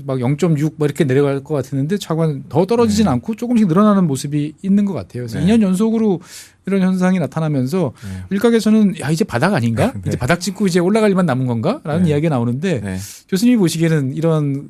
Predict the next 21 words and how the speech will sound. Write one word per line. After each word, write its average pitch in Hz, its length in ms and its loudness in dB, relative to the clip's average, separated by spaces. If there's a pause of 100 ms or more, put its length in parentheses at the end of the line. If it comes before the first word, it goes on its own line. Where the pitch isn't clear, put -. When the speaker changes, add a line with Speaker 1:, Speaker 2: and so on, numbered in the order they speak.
Speaker 1:
낙관적인 160 420 0
전망에 131 300 0
대해서는 120 240 -4
어떻게 104 220 -8
평가를 98 320 -10
하시나요? 92 400 -14 (360)
Speaker 2:
그러니까 147 460 -2
미래 151 240 2
어떻게 156 240 0
될지를 143 720 -2
아는 104 160 0
것은 117 240 -4
되게 113 140 -4
어렵고요. 123 480 -4 (180)
Speaker 1:
<laughs> 110 140 -2
Speaker 2:
제가 123 180 0
뭐 113 140 0
점을 127 260 -2
칠 139 100 -8
수는 123 220 -2
없기 - 160 -2